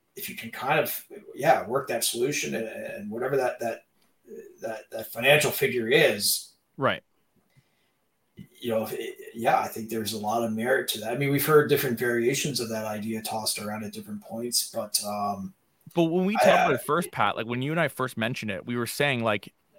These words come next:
Speaker 2: you have, i-, if the concern from the C H L is that they're not gonna be making ticket sales from
Speaker 1: Mm-hmm.
Speaker 2: by losing that star, put a number out there, like I just said,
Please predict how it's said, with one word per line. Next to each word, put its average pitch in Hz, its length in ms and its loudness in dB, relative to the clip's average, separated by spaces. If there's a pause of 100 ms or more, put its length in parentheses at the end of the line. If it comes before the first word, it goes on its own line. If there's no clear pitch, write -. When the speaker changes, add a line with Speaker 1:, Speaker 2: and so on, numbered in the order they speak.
(380)
Speaker 2:
you 135 160 -6
have, 160 260 4 (640)
i-, 165 160 0
if 151 160 -4
the 165 80 -2
concern 208 380 2
from 277 80 -2
the 220 100 0
C 175 200 0
H 156 200 2
L 151 160 8
is 127 60 4
that 127 100 0
they're 123 80 -2
not 123 220 2
gonna 131 100 -4
be 127 80 -2
making 120 380 0 (260)
ticket 151 280 0
sales 101 500 2
from 110 460 4
Speaker 1:
Mm-hmm. 143 220 4 (200)
Speaker 2:
by 123 80 8
losing 127 180 0
that 113 100 -2
star, 131 440 6 (500)
put 202 220 6
a 254 60 6
number 220 380 6
out 117 200 6
there, 110 200 2
like 113 120 -2
I 110 80 2
just 139 300 0
said, 139 440 2